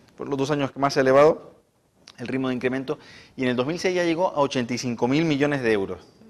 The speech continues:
Era el gasto sanitario público, o en el mundo anglosajón dirían ochenta y cinco billones de euros, ¿no? O sea, estamos hablando de una suma muy, muy importante. Eh, si lo consideramos dentro, dentro del pib,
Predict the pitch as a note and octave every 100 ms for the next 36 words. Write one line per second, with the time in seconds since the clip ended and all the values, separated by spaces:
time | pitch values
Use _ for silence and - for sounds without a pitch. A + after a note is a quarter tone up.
0 | - B2+ A#2 A#2 C3 C3+ A#2+ A2+ B2 B2
1 | G#2+ A2 G2+ F2 A2 - _ _ _ -
2 | A2+ G#2 G#2 G#2 G#2 B2 A#2+ B2 A#2+ A#2+
3 | B2+ A#2+ C3+ - A2+ A2 G#2 G2+ C3 A#2+
4 | G2+ G#2+ G2+ C3 A2 F#2 - _ G2+ G2+
5 | G2 F#2+ F2+ A2 D#3 _ - - - -
6 | - A#2 - D#3+ F3+ F3+ F3+ C3+ C#3 C#3
7 | D#3 E3+ - - - _ A2 G#2+ B2+ C#3
8 | B2 B2 A2 G#2 G2+ A2 G2 F#2+ - -
9 | - - _ - A2+ G#2+ A#2+ G#2+ A2 A2+
10 | A2+ C3 C#3+ C#3+ C#3 C#3 C3 C3 B2+ C3
11 | C3 B2 B2+ B2 D3+ E3